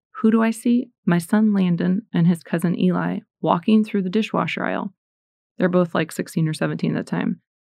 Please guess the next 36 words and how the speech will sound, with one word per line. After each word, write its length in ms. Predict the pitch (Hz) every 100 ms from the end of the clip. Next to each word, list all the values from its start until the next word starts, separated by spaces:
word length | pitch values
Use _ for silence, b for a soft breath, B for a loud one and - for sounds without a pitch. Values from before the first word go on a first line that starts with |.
| _ _ -
And 380 | 196 190 180
I 80 | 185
said, 500 | 180 - 180 170 185 - _ _ _ _ _ -
"Landon?" 580 | 175 175 190 220 311 415 _ _ _ _ _
And 120 | 190
he 100 | 190
said, 320 | 175 165 156 - 156 _
"Mom." 760 | 196 156 147 156 170 190 262 339 _ _ _ _
And 120 | 190
I 60 | 196
said, 240 | 196 208 - _ _ -
"What 400 | 185 208 254 -
are 140 | 220 226
you 240 | 202 208
doing?" 680 | 180 170 233 254 - - 185 _ _ _
He 120 | 196
said, 220 | 185 180
"What 200 | 170 196
are 40 | 190
you 300 | 180 196 302
doing?" 500 | 294 175 151 - - _ _ _ _ _ _ -
I 60 | 220
said, 200 | 233 226
"I'm 240 | 240 302
buying 320 | 269 214 240
a 60 | 240
dishwasher. 600 | 185 277 - 208 185 170
Why 180 | 165 202
are 80 | 226
you 240 | 180 233
in 100 | 240
the 60 | 175
dishwasher 560 | 156 151 175 160 -
aisle?" 200 | 165 156
He 80 | 180
goes, 140 | 190